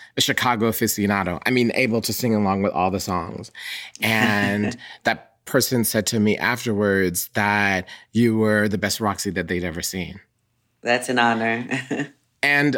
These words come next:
Speaker 1: I think one of the things that blows me away, and this goes to what we were just talking about, just the amount of energy and time and dedication and heart you have to put into this, 'cause, you know, theater is a way of life, right?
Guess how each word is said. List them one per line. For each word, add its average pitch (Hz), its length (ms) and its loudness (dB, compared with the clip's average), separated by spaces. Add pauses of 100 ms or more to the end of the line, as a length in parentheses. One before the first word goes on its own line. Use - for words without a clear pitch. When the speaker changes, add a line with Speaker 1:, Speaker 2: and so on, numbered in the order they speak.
Speaker 1:
I 143 160 2
think 165 640 2
one 135 340 2
of 151 100 4
the 147 80 4
things 123 400 0
that 107 220 -2
blows 113 320 2
me 117 180 2
away, 110 600 2
and 120 160 0
this 120 220 -4 (160)
goes 123 260 2
to - 260 0
what 110 200 0
we 101 80 -2
were 110 80 0
just 98 180 -2
talking 151 300 0
about, 98 240 0
just - 240 -6
the 110 80 0
amount 104 260 0
of 90 140 -4
energy 104 360 -2
and 90 160 -4
time 107 280 -2
and 92 100 -4
dedication 104 560 -2
and 92 100 -4
heart 98 400 2 (420)
you 127 100 0
have 117 140 0
to 110 80 -2
put - 220 -4
into 120 320 -2
this, 95 360 -2
'cause, 104 400 0 (260)
you - 80 0
know, 127 80 4
theater 113 400 2
is 113 260 0
a 110 60 -2
way 95 200 0
of 92 140 -2
life, 101 400 2
right? 95 140 2